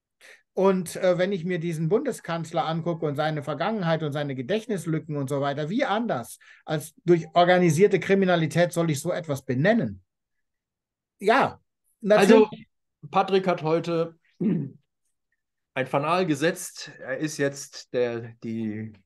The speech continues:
Speaker 2: Galionsfigur des Eloquenzbürgers.
Speaker 1: Ja, ja. <laughs>
Speaker 2: Wir sind am Ende. <laughs>
Speaker 1: Ja.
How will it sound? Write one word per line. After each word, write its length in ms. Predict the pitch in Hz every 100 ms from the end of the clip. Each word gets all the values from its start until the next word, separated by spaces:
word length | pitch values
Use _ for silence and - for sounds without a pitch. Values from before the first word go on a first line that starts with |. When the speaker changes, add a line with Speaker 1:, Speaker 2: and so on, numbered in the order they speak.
| _
Speaker 2:
Galionsfigur 800 | 107 120 160 156 - 143 143 147
des 160 | 120 -
Eloquenzbürgers. 1160 | 123 117 131 156 170 - 170 175 208 - - _ _ _ 135
Speaker 1:
Ja, 160 | 135
ja. 280 | 131 127 123 _ -
<laughs> 140 | 175 147
Speaker 2:
Wir 260 | - 135 139
sind 360 | - 185 214
am 180 | 143 139
Ende. 500 | 180 185 170 170 226 - - - - 139 _
<laughs> 920 | 147 - - 151 _ - - - - _ _ _ _ _ _ _ - - - _ - - _ _ _ _
Speaker 1:
Ja. 320 | 127 127 131